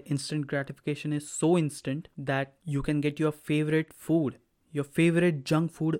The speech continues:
right at your doorsteps within thirty minutes. And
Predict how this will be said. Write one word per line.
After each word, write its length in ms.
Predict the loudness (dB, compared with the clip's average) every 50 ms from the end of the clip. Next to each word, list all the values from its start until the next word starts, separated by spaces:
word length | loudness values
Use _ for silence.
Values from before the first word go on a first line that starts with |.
| -4 _ -10 -8
right 240 | -4 -4 -2 -2 -2
at 140 | -2 -2 0
your 120 | -2 0
doorsteps 600 | 2 2 2 0 0 -4 -10 -12 -12 -14 -18 -20 _ _ _ _ _ _ _ _ -4
within 300 | -2 0 2 2 2 0
thirty 320 | 0 -2 -2 0 0 0
minutes. 500 | 2 2 2 0 -2 -2 -8 -14 -14 -14 -10
And 480 | -4 0 0 2 2 0 -2 -4 -6 -8